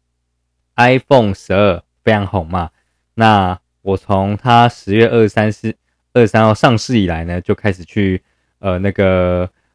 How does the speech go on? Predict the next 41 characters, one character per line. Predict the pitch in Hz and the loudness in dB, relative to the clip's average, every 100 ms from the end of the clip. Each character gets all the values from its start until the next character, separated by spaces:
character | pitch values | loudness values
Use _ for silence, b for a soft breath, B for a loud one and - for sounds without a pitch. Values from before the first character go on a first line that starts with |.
| _ - | _ -6
呃， | 104 90 90 90 90 | -2 -2 -2 -4 -6
找 | - 101 92 98 | 2 4 4 2
有 | |
没 | 101 139 | 4 4
有 | 143 113 120 - | 4 4 -2 0
这 | 151 | 2
只 | 143 | 2
手 | 147 90 85 | 0 0 -2
机， | - 110 110 - | -2 0 0 2
然 | 110 | 2
后 | 156 | 4
发 | 160 165 | 4 2
现 | 180 147 | 2 4
呢， | 120 | 4
都 | 147 | 4
没 | 156 131 127 | 4 4 6
有 | 160 110 | 6 6
欸， | 98 95 107 | 6 4 2
因 | 135 | 4
为 | 147 127 - _ _ | 4 2 -4 _ _
一 | 151 | -6
直 | 139 | -6
缺 | - 127 | 2 4
货， | 127 131 | 6 4
不 | 120 | 6
知 | 143 | 6
道 | |
是 | 147 147 | 4 2
疫 | 147 | 0
情 | - 95 90 | 0 -6 -2
还 | 110 | 0
是， | 117 110 | 0 0
还 | 107 | -2
是 | 107 117 | -2 -2
真 | 127 | 0
的 | 113 | 0
货 | - | 2
量 | 123 117 | 4 2
太 | 113 120 | 2 0
少 | - 80 - | 0 -6 -8
了。 | 76 | -12